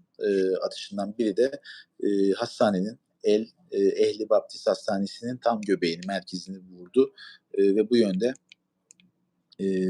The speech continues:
savaş suçu olarak tanımladığımız, e, bu insanlık suçunu, e, işledi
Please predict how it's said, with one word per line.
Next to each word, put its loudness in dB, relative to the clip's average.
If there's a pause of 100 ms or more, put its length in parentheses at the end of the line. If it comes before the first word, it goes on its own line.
(320)
savaş 4
suçu -6 (140)
olarak 0
tanımladığımız, -2 (520)
e, -2
bu 0
insanlık -4
suçunu, -8 (140)
e, -6 (920)
işledi -4